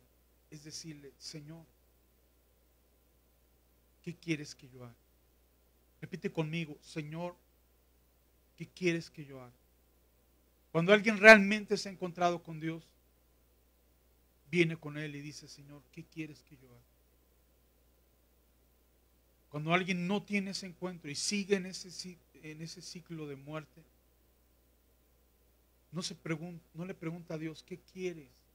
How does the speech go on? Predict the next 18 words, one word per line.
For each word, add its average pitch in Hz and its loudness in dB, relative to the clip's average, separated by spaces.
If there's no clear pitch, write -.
Dios, 147 -16
que 147 -20
yo 139 -14
haga?", 135 -14
sino 147 -18
se 139 -20
sigue 160 -12
preguntando 143 -18
a - -20
sí - -20
mismo: 139 -20
"¿Qué 170 -12
quieres 156 -12
para 123 -18
ti 135 -20
mismo?". 135 -20
Son 160 -20
preguntas 160 -14